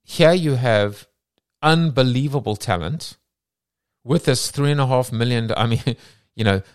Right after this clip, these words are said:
the, i-, if I'm being really cynical here, I'd say, like, can you imagine, like, some, uh, you know, some scammer or some, you know, uh, thief or whatever, or even, even, you know, <laughs> someone in the subway, like,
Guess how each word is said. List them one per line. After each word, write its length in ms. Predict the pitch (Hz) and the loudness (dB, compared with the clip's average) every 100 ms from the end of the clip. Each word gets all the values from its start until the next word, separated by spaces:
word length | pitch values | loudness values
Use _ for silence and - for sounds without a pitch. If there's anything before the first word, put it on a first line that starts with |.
| _ | _
the, 240 | - 107 - | 4 4 4
i-, 120 | 120 - | -2 -2
if 160 | 117 127 | -2 2
I'm 140 | 123 | 2
being 340 | 117 127 117 104 | 2 0 -2 -2
really 280 | 123 151 143 | -2 -2 -2
cynical 560 | - 135 131 - 92 | 0 -2 -2 -2 -2
here, 160 | 107 92 | 0 2
I'd 180 | 92 - | 0 0
say, 200 | 107 104 | 0 0
like, 280 | 95 - | 0 -4
can 140 | - 120 | -6 -2
you 60 | 107 | 0
imagine, 400 | 104 113 127 127 | 0 0 0 -2
like, 320 | - - - - _ _ | -4 -10 -18 -20 _ _
some, 440 | - - 110 107 107 | -4 2 2 2 2
uh, 300 | 98 92 95 _ | 2 2 -2 _
you 140 | 113 107 | -2 0
know, 220 | 98 98 - _ _ | 0 -2 -10 _ _
some 560 | - - 110 101 95 90 _ | -10 0 0 0 -4 -8 _
scammer 720 | - - 127 120 120 113 107 | -10 0 2 4 4 2 2
or 120 | 98 98 | 0 -2
some, 360 | 104 92 90 | 0 -2 -2
you 120 | 69 | -4
know, 240 | 95 85 87 - _ _ - | -4 -4 -6 -14 _ _ -10
uh, 240 | 90 69 - - _ _ _ 101 - | -8 -8 -12 -20 _ _ _ -18 -16
thief 380 | - 147 147 - | -4 0 0 0
or 120 | 101 | 0
whatever, 360 | 95 110 107 87 | 2 2 0 -2
or 280 | 90 92 104 | -4 -2 -2
even, 400 | 98 95 95 - - | -2 -4 -6 -10 -10
even, 460 | 113 98 101 98 | -8 -4 -4 -4
you 100 | - | -2
know, 200 | 101 92 - - - | -2 -4 -8 -16 -16
<laughs> 300 | - - _ | -18 -20 _
someone 320 | _ 127 120 117 | _ 0 0 0
in 60 | |
the 80 | 101 | -2
subway, 540 | - 135 117 92 87 | 0 0 2 0 0
like, 200 | 92 90 | -4 -6